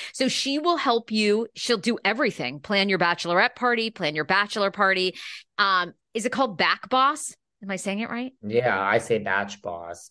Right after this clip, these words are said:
Speaker 2: but
Speaker 1: Oh, Batch
Speaker 2: sure.
Speaker 1: Boss, yeah. What, why, now, why do you think it's called Batch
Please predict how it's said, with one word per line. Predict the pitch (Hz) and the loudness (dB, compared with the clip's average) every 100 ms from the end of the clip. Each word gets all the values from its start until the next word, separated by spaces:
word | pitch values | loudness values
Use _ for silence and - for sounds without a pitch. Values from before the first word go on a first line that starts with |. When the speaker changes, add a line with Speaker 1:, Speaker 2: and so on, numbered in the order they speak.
| _ | _
Speaker 2:
but | - | 0
Speaker 1:
Oh, | 196 139 | 0 0
Batch | 185 175 - | 0 0 0
Speaker 2:
sure. | 110 | -2
Speaker 1:
Boss, | - 90 90 | 0 -2 -6
yeah. | 151 120 - 233 | -8 -10 -10 0
What, | 427 554 | 0 2
why, | 294 392 605 554 | 2 4 4 2
now, | 381 | 0
why | 370 427 | 2 2
do | 605 | 2
you | |
think | 605 - | 0 0
it's | 440 | 0
called | - 277 196 131 | 0 0 0 -2
Batch | 175 185 196 - | 0 2 2 -2